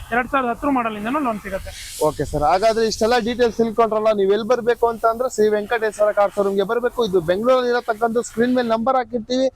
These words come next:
Speaker 2: ಪ್ರತಿಯೊಬ್ರು ಕಾಲ್ ಮಾಡಿ ಡೀಟೇಲ್ಸ್ ತಿಳ್ಕೊಳ್ಳಿ. ಖಂಡಿತ ಆದಷ್ಟು ಬೇಗ ಬಂದು ಒಂದು ಒಳ್ಳೆ ಕಾರ್ ತಗೊಂಡೋಗಿ.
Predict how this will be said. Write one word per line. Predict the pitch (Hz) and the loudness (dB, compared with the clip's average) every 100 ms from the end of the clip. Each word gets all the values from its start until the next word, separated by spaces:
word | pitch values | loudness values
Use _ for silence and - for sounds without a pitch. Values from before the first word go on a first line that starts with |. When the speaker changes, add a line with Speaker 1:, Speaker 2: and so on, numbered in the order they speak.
| - - | -8 -6
Speaker 2:
ಪ್ರತಿಯೊಬ್ರು | - 214 262 254 233 | 2 2 4 2 2
ಕಾಲ್ | 226 233 | 4 4
ಮಾಡಿ | 254 247 247 | 4 0 0
ಡೀಟೇಲ್ಸ್ | 190 226 247 240 | -2 -2 0 0
ತಿಳ್ಕೊಳ್ಳಿ. | 240 226 233 240 | -2 2 2 4
ಖಂಡಿತ | 220 214 240 | 2 0 4
ಆದಷ್ಟು | 233 208 196 | 4 2 2
ಬೇಗ | 233 220 | 2 4
ಬಂದು | 208 247 269 | 0 -2 0
ಒಂದು | 233 | 2
ಒಳ್ಳೆ | 208 214 | 2 2
ಕಾರ್ | 208 | 0
ತಗೊಂಡೋಗಿ. | 190 175 156 143 | 0 -2 -2 -4